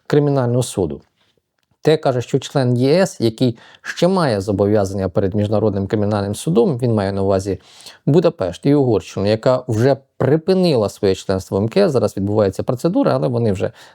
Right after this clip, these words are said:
не дотримуються цих норм абсолютно. Так от, він каже, те, що його запрошує Орбан до себе, тобто Путіна, не тільки викликає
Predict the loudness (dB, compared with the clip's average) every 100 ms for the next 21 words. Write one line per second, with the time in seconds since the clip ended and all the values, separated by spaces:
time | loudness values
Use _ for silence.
0 | 0 0 2 -2 -4 -6 -6 -6 -4 -4
1 | 0 2 2 0 -4 -4 -4 -4 -10 -16
2 | -14 -16 -14 -16 -16 -2 -2 2 0 0
3 | 0 0 4 0 2 -4 2 2 2 2
4 | 4 4 2 0 0 2 0 0 0 0
5 | 0 0 -2 0 0 0 -2 -4 -10 -18
6 | _ 0 0 0 0 -2 0 -2 -4 0
7 | 0 2 -2 0 0 0 0 0 4 2